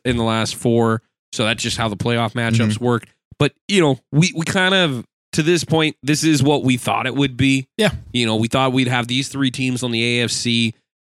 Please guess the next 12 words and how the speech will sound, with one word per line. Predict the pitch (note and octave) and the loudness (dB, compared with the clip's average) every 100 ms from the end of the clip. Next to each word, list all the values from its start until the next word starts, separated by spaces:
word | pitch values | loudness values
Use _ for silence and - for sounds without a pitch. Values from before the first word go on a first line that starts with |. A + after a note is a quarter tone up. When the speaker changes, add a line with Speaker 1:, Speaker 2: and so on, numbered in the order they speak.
| - | -2
Speaker 1:
uh, | |
uh, | A2+ G#2 A2+ A2 | 0 0 0 0
side | A2 A#2+ A2+ | 0 -2 -2
of | G#2+ | 0
things, | A#2 A2+ G#2+ | 0 0 0
which | A2+ - - _ _ _ | -2 -2 -6 _ _ _
the | G2 | -4
Bills | F#2+ G#3 A3+ D3 - - _ _ _ _ _ | 2 4 4 2 -4 -10 _ _ _ _ _
did | - C#4+ A3+ F3 | 0 0 0 -2
kinda | G3 F#3+ F#3 E3+ C3+ - | 0 2 4 2 0 -2
Speaker 2:
<laughs> | D#3 | 2
Speaker 1:
almost, | G3 A3 G#3 F3+ | 4 4 4 2